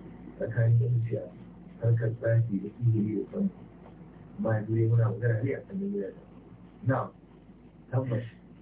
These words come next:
masu tsare-tsaren aure ya kamata su yi a hankali. Za ka iya zuwa ka je ka tsara aure, ku gama soyayya da wanda ka auro, amma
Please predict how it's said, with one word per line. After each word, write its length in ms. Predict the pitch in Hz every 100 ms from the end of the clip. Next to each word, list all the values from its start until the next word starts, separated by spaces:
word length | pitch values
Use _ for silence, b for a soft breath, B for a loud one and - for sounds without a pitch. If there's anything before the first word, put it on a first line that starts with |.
| - - -
masu 300 | 104 104 -
tsare-tsaren 600 | 120 117 117 - 110 117
aure 220 | 120 123
ya 160 | 131 139
kamata 300 | - 120 123 -
su 60 |
yi 100 | 117
a 60 | -
hankali. 320 | 131 - 117 117 - - - - - - - - - - - - - -
Za 140 | 123 131
ka 80 |
iya 120 | - 127
zuwa 180 | 123 -
ka 80 | -
je 100 | 131
ka 60 | - -
tsara 220 | 120 123
aure, 220 | 131 135
ku 160 | - 110
gama 180 | 135 135 113
soyayya 340 | 107 131 135 117
da 80 | 117
wanda 160 | 131 - -
ka 60 |
auro, 300 | - 135 - 110
amma 300 | 113 127